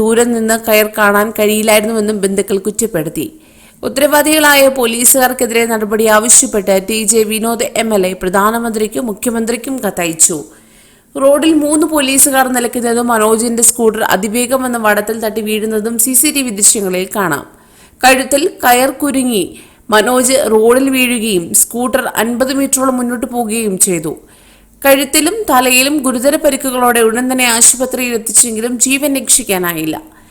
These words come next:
പിതാവിന് സുഖമില്ലാത്തതിനാൽ കോർപ്പറേഷനിലെ ജോലിക്ക് പകരം പോയിരുന്നത്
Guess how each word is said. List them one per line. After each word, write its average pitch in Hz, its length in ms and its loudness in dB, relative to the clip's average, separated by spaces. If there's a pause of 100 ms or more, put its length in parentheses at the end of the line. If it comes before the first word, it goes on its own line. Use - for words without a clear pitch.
(240)
പിതാവിന് 262 560 4
സുഖമില്ലാത്തതിനാൽ 269 800 2 (120)
കോർപ്പറേഷനിലെ 240 580 -2
ജോലിക്ക് 233 380 0
പകരം 247 340 2
പോയിരുന്നത് 226 520 0